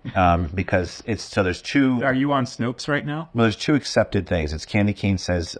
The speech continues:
Speaker 1: uh, so it's sixteen hundreds German choir master.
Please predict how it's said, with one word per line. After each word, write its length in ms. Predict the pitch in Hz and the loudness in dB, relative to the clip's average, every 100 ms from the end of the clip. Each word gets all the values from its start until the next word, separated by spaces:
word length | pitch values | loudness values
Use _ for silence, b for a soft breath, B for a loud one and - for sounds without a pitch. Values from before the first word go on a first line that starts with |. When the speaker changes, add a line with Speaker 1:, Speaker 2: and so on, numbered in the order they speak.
| - | 2
Speaker 1:
uh, 260 | 82 78 | 4 4
so 200 | - 90 | 2 0
it's 260 | 80 - - - | 0 -2 -12 -10
sixteen 400 | - 120 - 107 | -4 -2 0 0
hundreds 360 | 98 90 85 | 0 0 -4
German 440 | 82 95 92 87 85 | 0 2 2 0 -2
choir 440 | - - 98 101 | -2 4 6 6
master. 500 | 92 78 82 - 78 | 2 -2 -2 -4 -4